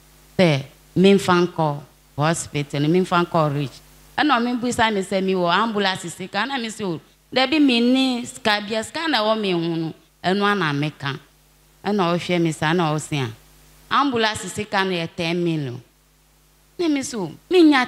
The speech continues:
ten million. Ɛna ɔse, yo, ɔba. Ɔkɔ mu saa na ɔba na ɔka kyerɛ me sɛ,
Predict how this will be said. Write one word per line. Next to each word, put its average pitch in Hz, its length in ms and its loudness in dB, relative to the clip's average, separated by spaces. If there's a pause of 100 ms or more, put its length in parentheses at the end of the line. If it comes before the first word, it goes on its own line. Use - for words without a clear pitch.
ten 202 220 0
million. 160 340 0 (500)
Ɛna 180 280 0
ɔse, 151 280 -2
yo, 131 120 -2
ɔba. 147 480 -2 (600)
Ɔkɔ 262 300 2
mu 254 140 6
saa 196 300 2
na 170 240 0
ɔba 170 260 0
na 165 140 0
ɔka 180 180 -2
kyerɛ 165 200 -6
me 147 80 -4
sɛ, 139 260 -10